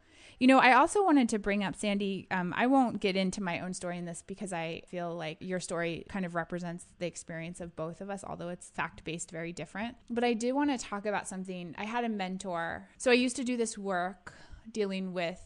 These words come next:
well, I still do, right, on to some degree, dealing with climate change and human rights issues. And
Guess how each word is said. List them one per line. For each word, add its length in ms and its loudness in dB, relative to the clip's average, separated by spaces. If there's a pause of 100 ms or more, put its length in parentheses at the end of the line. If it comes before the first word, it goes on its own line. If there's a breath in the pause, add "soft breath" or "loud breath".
well, 100 0
I 80 4
still 400 -4
do, 160 -4
right, 220 -4
on 180 -6
to 140 -8
some 180 -6
degree, 260 -6
dealing 220 -6
with 160 -8
climate 300 -6
change 360 -8
and 400 -8
human 240 0
rights 300 -2
issues. 460 -2
And 280 -6